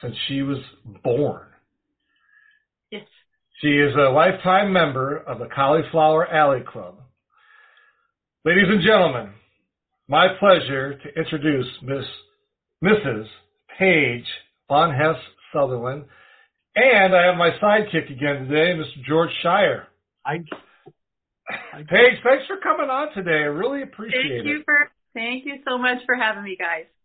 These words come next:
Speaker 1: We,
Speaker 2: Such a pleasure.
Speaker 1: we've, it was, uh, great to meet you at the Cauliflower Alley Club reunion this past,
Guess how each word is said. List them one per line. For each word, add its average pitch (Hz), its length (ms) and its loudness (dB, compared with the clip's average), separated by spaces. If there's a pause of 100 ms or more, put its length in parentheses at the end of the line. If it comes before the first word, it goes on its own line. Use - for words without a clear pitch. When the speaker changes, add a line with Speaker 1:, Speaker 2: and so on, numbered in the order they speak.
(640)
Speaker 1:
We, 170 160 2
Speaker 2:
Such 190 240 2
a - 60 -14
pleasure. - 140 -4 (180)
Speaker 1:
we've, 156 80 -6 (680)
it 185 60 0
was, 165 160 2
uh, 165 280 2
great 214 300 2
to 185 80 -4
meet 202 220 -2
you 196 260 2
at 156 240 2
the 135 440 -2 (520)
Cauliflower 170 560 -2
Alley 175 220 -2
Club 175 400 -8
reunion 165 400 -8
this 156 220 -8
past, 151 320 -2